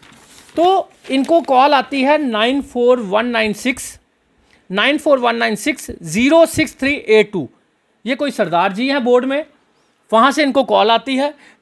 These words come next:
ये कहते हैं एक स्कॉलरशिप का फॉर्म भरना है। वो किस लिए बोला जाता है?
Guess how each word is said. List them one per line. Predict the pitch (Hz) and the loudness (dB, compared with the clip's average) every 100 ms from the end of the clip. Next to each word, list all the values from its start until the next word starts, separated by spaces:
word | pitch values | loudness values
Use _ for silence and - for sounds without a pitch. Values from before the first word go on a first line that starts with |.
| - | -8
ये | 254 | -4
कहते | 285 247 - | -2 -2 -2
हैं | 269 214 | 2 2
एक | - | 0
स्कॉलरशिप | - 220 226 302 294 208 | -6 -2 0 0 -2 -6
का | 254 | -4
फॉर्म | - 165 180 | -4 -4 -4
भरना | 208 220 247 | -2 0 0
है। | 247 294 - _ _ _ _ - | -2 -4 -8 _ _ _ _ -14
वो | |
किस | 208 277 262 | -10 -8 -4
लिए | 320 330 | 0 2
बोला | 294 302 | 2 2
जाता | 285 285 294 | 2 2 2
है? | 320 | 2